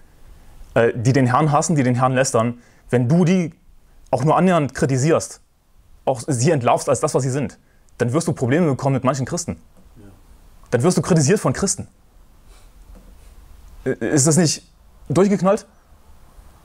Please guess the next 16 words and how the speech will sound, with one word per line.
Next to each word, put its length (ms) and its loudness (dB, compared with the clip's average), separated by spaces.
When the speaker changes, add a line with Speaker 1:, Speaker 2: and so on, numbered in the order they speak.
Speaker 1:
Und 100 2
das 80 0
hab 80 4
ich 60 4
mir 80 4
nicht, 200 0
das 120 -2
hab 60 4
ich 80 4
mir 60 4
nicht 120 4
ausgedacht. 520 0
Ich 80 -2
kenne 180 2
solche 220 2
Beispiele. 340 -4